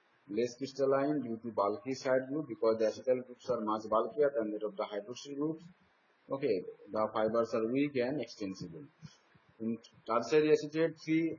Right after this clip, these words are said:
hydroxyl groups are actually replaced by the acetyl groups. Okay, they are the forty percent crystalline. Okay, greater dimensional stability and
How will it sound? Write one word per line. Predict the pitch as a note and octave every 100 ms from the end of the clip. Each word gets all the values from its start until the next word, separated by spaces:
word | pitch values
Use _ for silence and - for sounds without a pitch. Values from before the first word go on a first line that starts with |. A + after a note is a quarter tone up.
| -
hydroxyl | B2 C3+ C3+ C#3 B2+
groups | C3 C3+ C3
are | A#2 A#2
actually | - C#3 B2
replaced | A#2+ A#2+ B2 A2
by | A2
the | G#2 G#2+
acetyl | G#2 - B2+ B2 - - -
groups. | C3+ F#3 _ _ - - - - - -
Okay, | C3 B2
they | G#2+
are | A2 A2
the | A2+ -
forty | B2 D3+
percent | C#3+ C#3+ C#3+ C#3
crystalline. | C#3 - C#3+ C#3 D3+ E3+ _ _ _ _ -
Okay, | - C3+ G#2
greater | A#2+ A#2+ C3+
dimensional | B2 A#2+ B2+ B2 C3 B2+
stability | - B2+ B2+ C3+ C3+ A#2+
and | A#2+ F3+